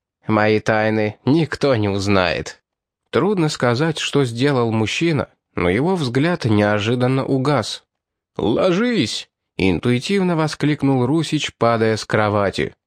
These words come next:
Спустя секунду раздался мощный взрыв. В воздухе появился тошнотворный запах. Землянин приподнялся на локтях и невольно выругался.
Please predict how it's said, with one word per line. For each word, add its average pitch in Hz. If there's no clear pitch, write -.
Спустя -
секунду 151
раздался 117
мощный 104
взрыв. 92
В -
воздухе 139
появился 131
тошнотворный 117
запах. 104
Землянин 156
приподнялся 139
на 131
локтях 143
и 139
невольно 135
выругался. 120